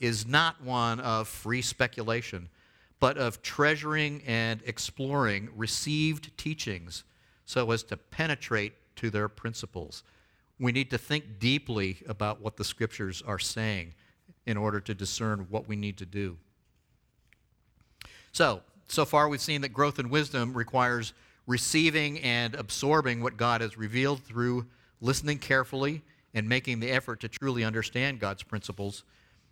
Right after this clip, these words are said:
But in addition to that, we must make a verbal plea to receive it. Look at verse three. "For if you cry for discernment, lift your voice for understanding."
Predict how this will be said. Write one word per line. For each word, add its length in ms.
But 120
in 120
addition 400
to 80
that, 340
we 80
must 260
make 240
a 80
verbal 400
plea 460
to 180
receive 480
it. 300
Look 140
at 60
verse 220
three. 380
"For 180
if 220
you 140
cry 560
for 180
discernment, 840
lift 260
your 120
voice 360
for 220
understanding." 840